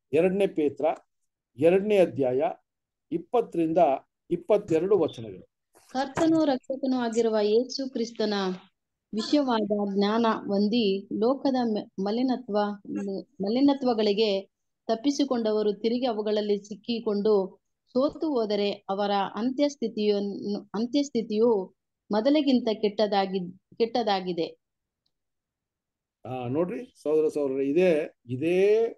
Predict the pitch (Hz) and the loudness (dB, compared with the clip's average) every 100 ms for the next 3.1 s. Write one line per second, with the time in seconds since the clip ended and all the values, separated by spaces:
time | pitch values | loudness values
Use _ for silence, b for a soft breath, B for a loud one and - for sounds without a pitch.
0 | _ _ _ 139 139 175 165 190 254 - | _ _ _ -12 -4 -2 -2 -6 -10 -8
1 | 160 156 151 139 170 180 175 165 156 156 | -4 -2 -2 0 0 2 0 0 -4 -2
2 | 156 156 135 135 143 160 220 160 139 120 | -2 -4 -4 -6 -4 -2 0 0 -2 -6
3 | 110 | -16